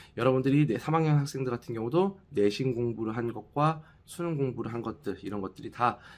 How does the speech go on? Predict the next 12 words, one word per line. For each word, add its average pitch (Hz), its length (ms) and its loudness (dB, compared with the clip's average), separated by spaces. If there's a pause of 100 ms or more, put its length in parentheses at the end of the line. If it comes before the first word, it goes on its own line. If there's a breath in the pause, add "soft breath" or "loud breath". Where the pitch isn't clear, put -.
(140 loud breath)
여러분들이, 104 640 -2 (360 soft breath)
어, 98 120 -10
수험 165 300 -2
생활을 135 340 2
다 110 120 -10
겪어가는 113 560 -6
과정이고 98 600 -4
누구나 98 300 -8
다 - 180 -12
겪는 101 300 -10
과정이었습니다. 101 680 -10 (200)
이 143 320 0